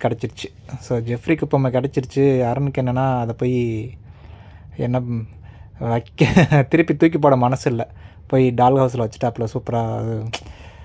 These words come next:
சும்மா ஒரு, அது ஒரு ஃபேர் கேம் மாதிரி இருக்கு, <laughs> இருக்கா இல்லையா அப்படின்னு தெரியல.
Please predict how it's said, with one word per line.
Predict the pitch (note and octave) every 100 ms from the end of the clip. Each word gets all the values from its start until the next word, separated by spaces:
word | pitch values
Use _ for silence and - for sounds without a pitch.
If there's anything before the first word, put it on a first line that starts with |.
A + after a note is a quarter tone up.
| -
சும்மா | - B2+ A#2
ஒரு, | A#2 A#2
அது | A#2
ஒரு | A#2+
ஃபேர் | A2 C3+ D3
கேம் | D3+ D3
மாதிரி | C#3+ D3+ D#3+
இருக்கு, | D3 C#3+ D#3 A2+ - C3 -
<laughs> | F3 C#3
இருக்கா | C#3 D3 D#3+ D#3+
இல்லையா | D3+ D3 D3+ C3+
அப்படின்னு | C3+ C3
தெரியல. | C3 C3+ C3+ C3